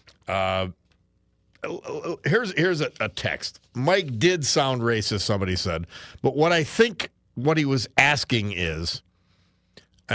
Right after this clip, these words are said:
and your statistics are a little, little wrong. Why are eighteen, tw-, eighteen percent, it's actually about twelve percent of the population,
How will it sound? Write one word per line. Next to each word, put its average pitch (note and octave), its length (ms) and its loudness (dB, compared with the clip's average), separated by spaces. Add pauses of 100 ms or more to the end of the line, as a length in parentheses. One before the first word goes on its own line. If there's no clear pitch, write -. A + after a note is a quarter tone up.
and B2 100 0
your B2 140 2
statistics C3 680 0
are A#2+ 140 2
a A#2 80 2
little, A2+ 240 0
little A2 260 0
wrong. G2+ 600 -2
Why D3+ 300 4
are D3 300 2
eighteen, C#3 580 0
tw-, - 320 -4
eighteen A2 340 2
percent, G2+ 240 -2
it's G#2+ 80 -2
actually A#2+ 300 0
about G2 260 -4
twelve A2+ 340 0
percent G2+ 260 -4
of F#2 60 -4
the E2+ 60 -6
population, E2+ 680 -4